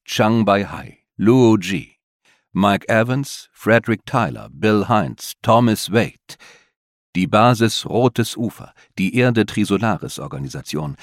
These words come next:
das Wandschauerprojekt, der Treppenplan, die Schwerthalter, der Bunkerplan.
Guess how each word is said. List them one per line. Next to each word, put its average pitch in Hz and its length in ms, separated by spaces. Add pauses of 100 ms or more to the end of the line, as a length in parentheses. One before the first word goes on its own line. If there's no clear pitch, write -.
(180)
das 98 320
Wandschauerprojekt, 67 1040 (200)
der 107 180
Treppenplan, 90 760 (240)
die 92 120
Schwerthalter, 76 800 (320)
der 87 240 (100)
Bunkerplan. - 800